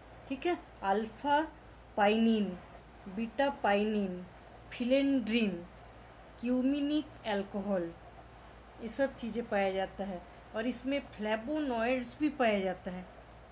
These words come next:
जो कि flavonoids बहुत medicinal use होता है flavonoids का, ठीक है। Flavonoids present रहते हैं जो कि circulatory system जो रहता है हमारे, उसको ठीक करता है, उसको अच्छे से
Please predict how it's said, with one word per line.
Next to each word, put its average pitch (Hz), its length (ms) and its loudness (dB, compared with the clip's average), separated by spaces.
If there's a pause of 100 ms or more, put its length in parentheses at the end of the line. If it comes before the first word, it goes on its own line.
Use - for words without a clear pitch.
(680)
जो 262 160 0
कि 294 180 -6
flavonoids 254 640 0
बहुत 247 340 -4
medicinal 247 520 -2
use 220 280 -6
होता 208 220 -8
है 208 180 -2
flavonoids 190 680 -6
का, 208 120 -6
ठीक 330 200 -8
है। 440 80 -6
Flavonoids 240 720 -4
present 240 460 -4
रहते 254 260 -2
हैं - 580 -10
जो 254 140 -2 (120)
कि 285 300 -4
circulatory 277 720 -4
system 247 440 -2
जो 240 140 -2
रहता 208 360 -2
है 214 100 -2
हमारे, 190 320 -4 (600)
उसको 277 280 -4
ठीक 226 340 -6
करता 202 320 -2
है, 185 160 -6 (580)
उसको 247 220 -4
अच्छे 240 400 -2
से 254 340 0